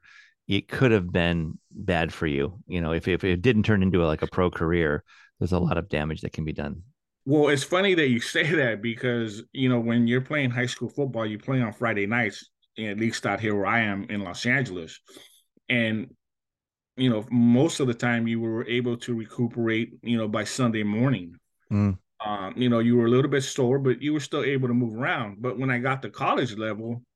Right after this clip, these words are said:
Speaker 2: you know, we played on Saturdays in the afternoon, and I wasn't getting <laughs> around to being normal till, like, Wednesday or Thursday,
Speaker 1: Wow.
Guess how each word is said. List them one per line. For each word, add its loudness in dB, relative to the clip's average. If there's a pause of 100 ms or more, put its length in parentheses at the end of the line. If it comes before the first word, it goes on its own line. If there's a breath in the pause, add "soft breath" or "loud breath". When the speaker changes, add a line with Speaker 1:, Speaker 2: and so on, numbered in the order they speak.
Speaker 2:
you -2
know, 0
we 0
played 0
on -4
Saturdays -2
in -6
the -6
afternoon, 0 (720 soft breath)
and -2
I 2
wasn't 2
getting 0
<laughs> -2
around -2
to -2
being 0
normal 0
till, -6
like, -4
Wednesday 2
or 0
Thursday, 0
Speaker 1:
Wow. 2